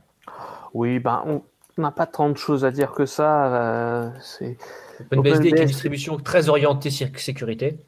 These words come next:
Speaker 1: Tout à fait. Et donc là, c'est une, ben, c'est leur mise à jour. Je crois qu'ils font une mise à jour quasiment tous les ans. Voilà, c'est, c'est du technique, c'est pl-, des, des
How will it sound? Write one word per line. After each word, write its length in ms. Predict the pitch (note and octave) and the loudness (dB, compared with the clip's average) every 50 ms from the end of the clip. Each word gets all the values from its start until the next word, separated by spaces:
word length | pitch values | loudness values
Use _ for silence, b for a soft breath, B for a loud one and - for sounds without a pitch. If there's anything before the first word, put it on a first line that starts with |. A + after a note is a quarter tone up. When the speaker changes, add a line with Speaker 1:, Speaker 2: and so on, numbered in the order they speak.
| _ _ _ _ _ _ - - | _ _ _ _ _ _ -12 -6
Speaker 1:
Tout 140 | - G#3 F#3 | -4 -2 0
à 80 | F#3 E3 | 0 0
fait. 320 | - - C#3+ B2 - - | 0 -2 -4 -4 -4 -6
Et 480 | - D#3+ D#3 D3+ D3+ D3+ D3 D3 C#3+ C#3+ | -4 -2 0 2 2 2 2 2 2 2
donc 240 | C3+ D3+ D#3 D3 - | 2 0 -2 0 2
là, 120 | E3+ E3+ | 0 0
c'est 180 | D#3+ - - C3+ | 0 0 -4 -4
une, 300 | C3+ C3+ C3+ C3+ C3+ - | -2 -2 -2 -4 -4 -6
ben, 180 | C#3 C3 C3 | -6 -6 -6
c'est 180 | B2 - - C#3+ | -6 -4 -2 0
leur 420 | C#3 C3+ C3+ C3+ C3+ C#3 C#3 C#3 | 2 2 2 2 0 0 0 0
mise 180 | C#3 C#3+ C#3+ C#3 | 0 0 0 0
à 80 | C#3 C#3 | 0 -2
jour. 120 | D#3+ F3+ | -2 -4
Je 80 | - - | -6 -4
crois 140 | - - | -6 -6
qu'ils 120 | F3+ - - | -6 -6 -10
font 120 | - - | -10 -8
une 80 | C3+ B2+ | -8 -6
mise 120 | B2+ C3 | -6 -6
à 60 | C3+ | -6
jour 160 | C3 D3 D3 - | -6 -6 -8 -8
quasiment 340 | - C3+ B2 B2+ C3+ C3+ | -8 -8 -6 -6 -6 -8
tous 160 | B2+ - - C3 | -8 -6 -4 -2
les 220 | C3 B2+ B2 B2 | -2 -2 -2 -2
ans. 220 | C#3+ E3 F3 - _ B B B B B B B B B B B B B B B B B B B B B _ - - - - - | -4 -4 -4 -8 _ B B B B B B B B B B B B B B B B B B B B B _ -20 -18 -14 -6 -2
Voilà, 300 | - C#3+ F3 F3+ D#3+ C#3 | 0 2 2 2 2 0
c'est, 1000 | B2+ - - C#3+ C#3 C#3 C#3 C#3+ C#3+ C#3+ C#3+ C#3+ C#3+ C#3+ C#3+ D3 D3+ D3+ D3 D3 C#3+ | -2 -2 -2 0 2 2 2 2 2 2 2 2 2 2 2 2 2 2 2 2 0
c'est 200 | C#3 - - C#3+ | -2 -4 -6 -6
du 120 | C#3 C#3+ | -6 -4
technique, 540 | - C#3+ B2+ B2 - C#3+ D#3 D#3+ E3 E3 D#3 | 0 0 0 0 2 0 2 2 2 2 0
c'est 160 | - - C#3 | -2 -4 -4
pl-, 240 | C3 - B2 C3 C#3+ | -4 -4 -6 -6 -2
des, 240 | C3+ C#3+ C#3+ C#3+ C#3 | 2 4 4 4 4
des 500 | C3+ C3+ C#3+ C#3+ C#3+ C#3 C#3 C#3 C#3 | 2 2 4 4 6 6 4 4 2